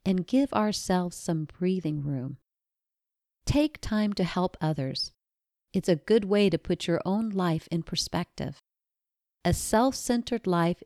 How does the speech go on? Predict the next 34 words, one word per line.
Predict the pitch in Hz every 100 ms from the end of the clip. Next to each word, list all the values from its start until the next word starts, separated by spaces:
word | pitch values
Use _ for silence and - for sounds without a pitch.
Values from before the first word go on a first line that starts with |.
| -
is | 175
an | 170 160
exhausting | 151 156 175 175 220 - 240 240 -
and | 170 156
stressful | - - 196 190 - 190 185
life. | 165 143 143 - _ _ _ _ _ _ _ _ _
Taking | - 247 262 320
an | 320
interest | 262 190 196 - 208 -
in | 165
the | 151
needs | 151 170 226 254 254
and | 240
goals | 208 190 190 196
of | 202 -
others | 165 165 156 - -
can | 190 175
be | 190 -
a |
source | 175 - - 226 233 -
of | 185 160
joy | - 208 220 233 233
and | 202 214
fulfillment, | - 202 - 202 208 165 - - _ _ -
as | 196 175
well | 185 220 247 262
as | - 185
fill | - 208 196
a | 170
vital | 147 175 185 214 220 190
role | 196 180 151 151
in | - 156
your | 151 165
community. | 190 - 185 175 165 - - 151